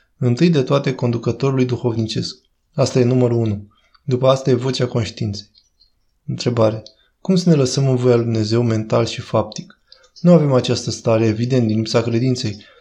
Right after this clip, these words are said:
dar ce să facem concret totuși? Răspuns. Să-i cerem asta lui Dumnezeu și să minimizăm presiunile. Dacă vedem că se naște tulburare, dăm-i imediat înapoi. Trebuie să fie ceva foarte important sau să fim șefi ca să insistăm.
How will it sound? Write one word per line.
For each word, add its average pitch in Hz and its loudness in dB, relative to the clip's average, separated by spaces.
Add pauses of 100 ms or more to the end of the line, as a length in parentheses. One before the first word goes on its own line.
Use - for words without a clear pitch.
dar 123 0
ce - -2
să 170 0
facem 139 -2
concret 117 -4
totuși? - -16 (360)
Răspuns. 113 -4 (340)
Să-i - 0
cerem 160 4
asta 143 0
lui 123 2
Dumnezeu 113 0 (160)
și - -10
să - -2
minimizăm 117 0
presiunile. 120 -4 (440)
Dacă 127 0
vedem 123 2
că 170 2
se 156 -2
naște 143 0
tulburare, 123 0
dăm-i 147 0
imediat 135 -2
înapoi. 110 -6 (400)
Trebuie 135 2
să 139 2
fie 143 0
ceva 135 2
foarte 156 -2
important 113 -2 (280)
sau - -2
să - -2
fim 123 2
șefi - -2
ca 117 -8
să 98 -6
insistăm. 107 -8